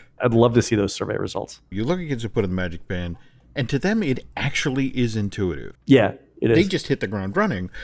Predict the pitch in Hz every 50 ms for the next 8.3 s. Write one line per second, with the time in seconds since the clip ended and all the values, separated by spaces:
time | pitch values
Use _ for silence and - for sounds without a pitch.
0 | - - - - - 147 127 123 120 120 120 127 139 170 175 170 156 147 131 -
1 | - 127 123 120 - 117 107 107 - - 160 151 147 131 123 107 - - 127 117
2 | 117 113 107 - 107 101 95 90 85 - - - - - 320 285 - - - -
3 | 69 65 - - - - - - - - - - - - - - - - - -
4 | - - - - - - - _ _ _ _ - - - - - - - - 160
5 | 165 175 233 262 226 226 220 170 - - 196 190 180 156 135 90 117 123 131 131
6 | 131 127 123 120 123 - - - 151 127 120 131 131 123 123 123 120 120 123 -
7 | - - 110 - 120 117 - 147 - - 139 123 - 160 160 170 - 113 117 170
8 | 180 151 156 147 127 120